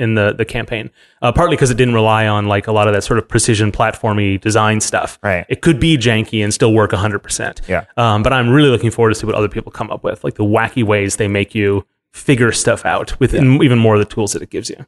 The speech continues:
Speaker 2: Yeah, cool. Um, another game that is coming out soon. Oh, it's out now. Bloodstained: Ritual of the Night,
Speaker 1: Mm-hmm.
Speaker 2: which is that Kickstarter game that is supposed to be like Castlevania. I
Speaker 1: Mm-hmm.
Speaker 2: played it at E three, um, and I,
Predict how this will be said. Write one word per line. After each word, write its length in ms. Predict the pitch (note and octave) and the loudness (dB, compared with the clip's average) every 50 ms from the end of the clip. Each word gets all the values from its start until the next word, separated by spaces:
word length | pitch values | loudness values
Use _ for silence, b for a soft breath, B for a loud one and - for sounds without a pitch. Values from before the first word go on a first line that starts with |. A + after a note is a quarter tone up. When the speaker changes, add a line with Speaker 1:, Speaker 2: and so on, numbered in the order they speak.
| _ - | _ -4
Speaker 2:
Yeah, 240 | A#2 C#3 D3 - - _ _ - | -2 -2 -2 -2 -6 _ _ -6
cool. 280 | - F#3 C3 - _ _ _ _ _ _ _ _ _ _ _ _ _ | -4 -4 -4 -4 _ _ _ _ _ _ _ _ _ _ _ _ _
Um, 340 | - G#2 A2+ A2 A2+ A2+ A2 | -4 -2 0 0 0 0 0
another 240 | A#2 C3+ C#3 D3 | 2 2 2 2
game 220 | C3+ C#3 C3 B2+ B2+ | 2 2 2 2 2
that 120 | A#2+ A#2+ A#2 | 2 2 2
is 640 | A#2 A2 A2 A2 G#2+ G#2+ G#2+ G#2 - - - - - | 2 2 2 2 2 0 -2 -4 -8 -14 -18 -18 -12
coming 260 | - - B2 A2+ G#2+ | -6 -4 -2 0 0
out 360 | A2 G#2+ G#2 G2+ - _ - - - - - - - - - - - - - - B2+ G#2+ | 0 0 -2 -2 -4 _ -14 -20 -20 -20 -20 -20 -20 -20 -20 -20 -20 -14 -8 -6 -4 -4
soon. 880 | F#2+ F#2+ G2+ A2+ A#2 A#2 A2+ A2+ A#2 B2 B2 B2+ C3 C3 B2+ B2+ - - - | -4 -6 -8 -12 -12 -10 -10 -10 -10 -10 -12 -14 -16 -18 -20 -20 -20 -8 -2
Oh, 160 | C#3 F3 D#3+ | 0 2 2
it's 100 | C3 D3+ | 2 2
out 140 | D#3+ D3+ C#3 | 0 0 0
now. 220 | D#3 C#3 F2 - - _ _ _ - | -2 -2 -4 -4 -8 _ _ _ -2
Bloodstained: 640 | B2 D3 E3+ D#3+ - - - F#3 F#3+ F#3+ F#3 E3+ C#3 - | 0 2 2 0 0 -2 0 0 2 2 0 -2 -2 -4
Ritual 280 | D#3+ D#3+ - D#3+ D#3+ | -4 -4 -2 -2 -2
of 120 | D#3+ D3+ A#2+ | -2 -2 -2
the 60 | B2+ | -4
Night, 360 | C3+ C#3 C3+ D3 E3+ - - - | -2 -2 -2 -2 -2 -4 -4 -2
Speaker 1:
Mm-hmm. 180 | C3 A#2 A#2+ D#3+ | 0 2 2 2
Speaker 2:
which 120 | G#3+ - | 0 -2
is 80 | A#2 - | -4 -4
that 160 | A#2+ A2 - | -4 -4 -4
Kickstarter 440 | - C3+ _ _ - B2 A#2 A#2 A2+ | -6 -10 _ _ -6 -6 -6 -6 -6
game 200 | A#2+ A#2 A2+ A2+ | -6 -6 -4 -4
that 160 | G#2+ F#2+ D#2+ | -6 -6 -6
is 100 | G#2 G#2 | -8 -10
supposed 220 | - - G2+ G2+ | -8 -6 -8 -8
to 40 | - | -8
be 60 | - | -6
like 180 | G2 G2+ F2 - | -6 -6 -6 -4
Castlevania. 480 | - G#2 G#2 G2 F#2+ G#2 G#2 G#2+ G2+ - _ _ _ _ - B2 | -4 -6 -6 -8 -12 -16 -14 -14 -16 -16 _ _ _ _ -6 -4
I 20 | |
Speaker 1:
Mm-hmm. 140 | A#2 C3 D3 | -2 -2 0
Speaker 2:
played 180 | G#2+ F#3 E3+ D#3 | 2 2 2 2
it 80 | D3+ | 2
at 100 | C#3+ C3+ | 2 2
E 120 | C3+ C#3+ C3 | 2 0 0
three, 240 | - D3+ C#3+ A2 A#2 C3 _ _ _ _ _ _ _ _ _ | 0 0 0 0 -2 -4 _ _ _ _ _ _ _ _ _
um, 640 | - G#2+ G#2+ G#2 G#2 G2+ G2 G2 G2 G2 G2+ F#2 - - | -4 -2 0 2 2 2 2 0 0 -2 -4 -6 -8 -10
and 440 | G#2 G#2 G#2 G2+ G2+ G2 G2 F#2+ | -8 -6 -4 -2 -2 -2 -4 -4
I, 200 | - F#2+ G#2 G2+ | -6 -6 -6 -6